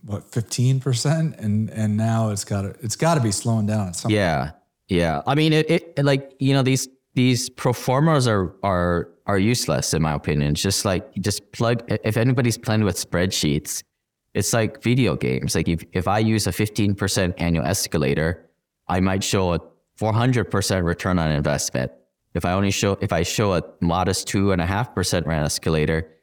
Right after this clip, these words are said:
Speaker 2: that four hundred percent goes down to eighty percent. You know, like, it's just, these are, like, the small, minute cells on the spreadsheet that drastically impact, um,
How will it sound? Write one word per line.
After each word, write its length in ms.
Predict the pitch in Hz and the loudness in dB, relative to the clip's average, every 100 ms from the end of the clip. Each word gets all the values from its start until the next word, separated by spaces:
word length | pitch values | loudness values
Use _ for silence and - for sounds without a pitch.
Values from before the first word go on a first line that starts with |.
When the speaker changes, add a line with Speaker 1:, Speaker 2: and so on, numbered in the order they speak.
| - | -6
Speaker 2:
that 140 | 85 | -4
four 160 | - 101 | -2 0
hundred 180 | 101 92 | 0 -2
percent 400 | 98 - 95 78 | -2 0 0 0
goes 300 | 85 90 - | 0 0 0
down 400 | 90 90 85 82 | 0 0 0 -2
to 340 | 92 90 90 | 0 0 2
eighty 200 | 139 135 | 2 0
percent. 480 | - 80 - 65 57 _ | 0 -2 -2 -2 -4 _
You 120 | 104 | 0
know, 120 | 117 | 2
like, 200 | 117 110 107 | 2 0 0
it's 140 | 123 | 0
just, 240 | 139 - - _ _ _ _ - | 0 -2 -10 _ _ _ _ 0
these 260 | 127 147 | 2 4
are, 160 | 143 131 | 4 4
like, 220 | 113 113 | 2 0
the 80 | 98 | -2
small, 580 | - 110 104 113 113 107 | -2 0 2 2 2 2
minute 540 | 98 95 95 82 - | 2 2 2 0 -4
cells 340 | - 110 101 | -2 0 0
on 120 | 104 85 | 0 0
the 40 | |
spreadsheet 540 | - 117 123 107 90 80 | 0 0 0 0 0 0
that 340 | 78 - - | -2 -4 -4
drastically 720 | - 78 80 - 85 - 78 73 | -2 0 -2 -2 -2 0 0 0
impact, 580 | 82 82 - 71 71 - _ _ _ - | 0 0 -2 -2 -4 -8 _ _ _ -4
um, 380 | 67 65 64 | 0 0 -2